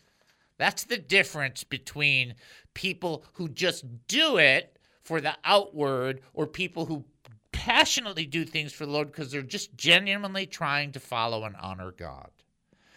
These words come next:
The law breaking is that they don't love the Lord their God with all their heart, soul, strength, and mind,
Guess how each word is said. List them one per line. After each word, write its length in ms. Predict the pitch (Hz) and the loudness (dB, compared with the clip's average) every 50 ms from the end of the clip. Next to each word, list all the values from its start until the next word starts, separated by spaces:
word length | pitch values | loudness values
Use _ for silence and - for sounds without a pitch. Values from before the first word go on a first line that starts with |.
| - - _ _ | -20 -20 _ _
The 100 | - 135 | -2 -2
law 380 | 135 127 131 143 156 170 185 185 | -2 2 4 6 8 8 8 6
breaking 520 | 165 131 143 139 123 110 - 127 123 117 | 6 4 2 0 0 0 0 -4 -6 -4
is 180 | 117 117 110 101 | -4 -6 -6 -4
that 200 | 107 117 113 - | -6 -6 -4 -4
they 120 | - 120 | -6 -6
don't 420 | 98 82 - 123 117 117 127 - - | -6 -6 -4 -4 -4 -4 -6 -10 -12
love 400 | 95 101 104 107 107 107 101 101 | -10 -6 -2 -2 -2 -2 -4 -8
the 80 | 92 | -14
Lord 400 | 87 87 90 95 95 98 104 101 | -14 -10 -6 -4 -4 -4 -4 -4
their 180 | 98 104 107 104 | -6 -6 -6 -6
God 360 | 92 85 98 90 85 82 85 | -6 -8 -8 -8 -8 -8 -10
with 160 | 80 82 - | -12 -12 -8
all 140 | 98 95 95 | -8 -8 -6
their 140 | 95 104 95 | -6 -8 -8
heart, 320 | 87 104 98 92 - - | -6 -6 -6 -6 -8 -10
soul, 200 | - - 87 80 | -12 -12 -12 -12
strength, 400 | - - - 101 101 90 82 - | -12 -14 -12 -12 -12 -12 -12 -14
and 80 | 110 120 | -10 -6
mind, 340 | 131 147 151 147 147 143 | -4 -2 -2 -2 -2 -4